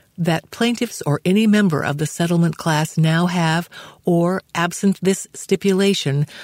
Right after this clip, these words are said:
may in the future have had against releasees or any of them by reason of any act, omission, harm, matter, cause, or event whatsoever that has occurred at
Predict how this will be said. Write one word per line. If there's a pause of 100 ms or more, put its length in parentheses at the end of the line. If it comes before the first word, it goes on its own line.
(120)
may
in
the
future
have
had (320)
against
releasees (160)
or
any
of
them (460)
by
reason
of
any
act, (240)
omission, (220)
harm, (240)
matter, (400)
cause,
or
event
whatsoever (340)
that
has
occurred
at